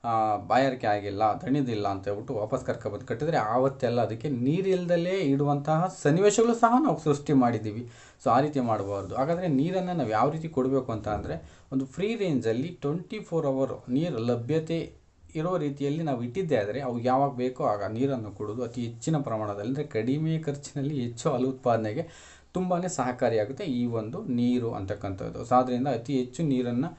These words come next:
ನಮ್ಮ ಡೈರಿ ಫಾರ್ಮ್‌ಗಳಲ್ಲಿ ನಾವು ಮೇಂಟೈನ್ ಮಾಡಬೇಕು, ಶುದ್ಧ ನೀರನ್ನ ಮೇಂಟೈನ್ ಮಾಡಬೇಕು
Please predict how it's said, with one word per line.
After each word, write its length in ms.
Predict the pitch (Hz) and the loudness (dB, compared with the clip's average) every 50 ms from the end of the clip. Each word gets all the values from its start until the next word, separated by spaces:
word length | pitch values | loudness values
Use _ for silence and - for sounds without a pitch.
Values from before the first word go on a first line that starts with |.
| - - - - _ - | -16 -20 -20 -20 _ -6
ನಮ್ಮ 260 | 107 117 123 143 151 | -4 -2 -2 -2 0
ಡೈರಿ 280 | 135 120 110 113 135 | 0 0 0 0 -2
ಫಾರ್ಮ್‌ಗಳಲ್ಲಿ 580 | 131 - 127 117 110 107 110 107 104 101 117 139 | -4 -4 -4 -6 -4 -4 -4 -4 -2 -2 -2 -2
ನಾವು 240 | 139 120 107 117 143 | -2 -2 -2 -2 -4
ಮೇಂಟೈನ್ 400 | 135 113 113 110 110 123 120 117 | -4 -4 -4 -2 -2 -2 0 0
ಮಾಡಬೇಕು, 420 | 110 107 104 107 110 107 - - | -2 -2 -2 -2 -2 -4 -4 -10
ಶುದ್ಧ 400 | 147 - - 135 127 120 117 135 | -12 -4 -2 -2 -2 0 0 0
ನೀರನ್ನ 380 | 151 151 139 120 113 113 120 131 | 0 2 2 0 0 0 0 -2
ಮೇಂಟೈನ್ 400 | 131 113 110 107 110 113 110 104 | -2 -2 -4 -4 -4 -4 -4 -4
ಮಾಡಬೇಕು 520 | 101 101 101 98 101 98 - 170 175 170 | -6 -6 -6 -6 -8 -8 -8 -10 -10 -10